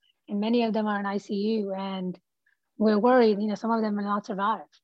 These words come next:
All I can say is this is an unvaccinated pandemic. If you're all vaccinated, then we can avoid the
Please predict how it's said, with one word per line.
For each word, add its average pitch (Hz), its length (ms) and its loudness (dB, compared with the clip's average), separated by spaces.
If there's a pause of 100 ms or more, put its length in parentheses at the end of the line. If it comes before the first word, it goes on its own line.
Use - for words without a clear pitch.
(400)
All 233 160 8
I 262 100 8
can 262 140 6
say 262 340 6
is 226 100 0
this 240 200 0
is 220 100 -2
an 214 160 -6
unvaccinated 240 800 0
pandemic. 214 580 -6
If 208 100 -8
you're 220 160 2
all 269 280 6
vaccinated, 226 640 -2
then 208 160 -20
we 202 120 -12
can 202 160 -10
avoid 233 380 4
the 240 100 4